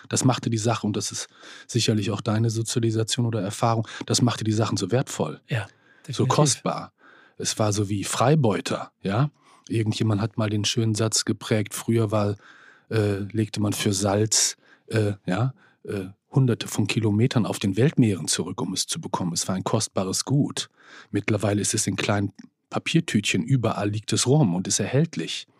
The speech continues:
Speaker 1: Und, äh, Leute, die wissen, welche Wege man dafür zurückgelegt hat, ne? Welche Risiken und Gefahren man dafür sich, auf sich genommen hat, die wissen, äh, wie tief die Liebe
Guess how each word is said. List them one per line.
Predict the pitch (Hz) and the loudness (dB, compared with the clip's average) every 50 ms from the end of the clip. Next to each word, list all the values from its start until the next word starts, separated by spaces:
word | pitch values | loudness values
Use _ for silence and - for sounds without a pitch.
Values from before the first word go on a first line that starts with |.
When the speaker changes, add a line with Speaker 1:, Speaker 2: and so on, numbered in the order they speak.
| _ - - - - - - - - - - _ _ _ - | _ -20 -20 -20 -20 -20 -20 -20 -20 -20 -20 _ _ _ -12
Speaker 1:
Und, | - 104 95 87 95 - - | -6 -4 -4 -4 -4 -6 -6
äh, | - 95 92 87 - _ _ | -8 -8 -8 -10 -14 _ _
Leute, | - 101 101 101 - - | -4 -4 -2 -4 -4 -4
die | 104 95 98 | -4 -2 -2
wissen, | 104 - - - 92 | -2 -2 -2 -2 -2
welche | 101 92 - 101 85 | -2 -2 -2 -2 -2
Wege | 92 92 90 104 | -2 -2 0 0
man | 113 117 113 | 0 2 2
dafür | 110 113 110 - - 107 | 0 -2 -2 -4 -4 -4
zurückgelegt | - - 110 117 117 110 - 113 110 113 113 - - - - | -4 -4 -4 -4 -4 -2 0 0 0 0 -2 -4 -6 -4 -4
hat, | 123 117 - - - _ _ _ - | -4 -4 -4 -8 -16 _ _ _ -6
ne? | - 107 135 147 - _ _ _ _ _ _ _ _ _ | -2 -2 -2 -2 -4 _ _ _ _ _ _ _ _ _
Welche | - 90 80 - 98 87 | -6 -4 -2 -2 -2 0
Risiken | - 117 117 107 - 117 - - 101 90 | 0 0 0 0 0 -2 -4 -4 -4 -4
und | 95 - | -4 -2
Gefahren | - 98 - - 98 98 107 120 120 | -4 -4 -2 0 0 2 2 2 2
man | 117 117 113 | 2 2 2
dafür | 123 117 - - 117 | 0 0 0 0 0
sich, | 107 113 113 - - | 0 0 -4 -4 -6
auf | 113 110 | -8 -6
sich | - - 117 - | -4 -4 -6 -4
genommen | - - 113 113 113 113 110 110 | -4 -2 0 0 2 2 0 0
hat, | 110 104 - | -2 -2 -4
die | 110 104 | -4 -4
wissen, | 107 104 - - 110 104 104 - _ - - - _ _ _ _ _ _ - | -2 -4 -2 -2 -2 -2 -4 -6 _ -20 -20 -20 _ _ _ _ _ _ -6
äh, | - 107 107 104 104 98 | -2 0 2 2 2 0
wie | 104 113 | 0 -2
tief | - - - 139 123 - - - | 0 0 0 2 0 0 -2 -4
die | - 98 95 | -4 -4 -2
Liebe | 98 104 113 107 95 95 87 - | -2 -2 -2 0 -2 -4 -6 -8